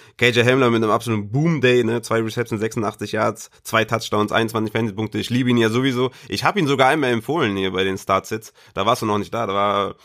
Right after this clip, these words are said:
war halt eine desperate Auswahl, da hab ich gesagt, nimm K J Hamler, weil ich den mag. <laughs>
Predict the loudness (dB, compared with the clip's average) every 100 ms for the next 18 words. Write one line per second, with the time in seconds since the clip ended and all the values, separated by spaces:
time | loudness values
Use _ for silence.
0 | -20 -20 _ 2 2 2 0 -2 -2 -2
1 | -2 0 2 2 2 0 0 -2 0 0
2 | 2 0 0 0 0 0 0 0 -2 -10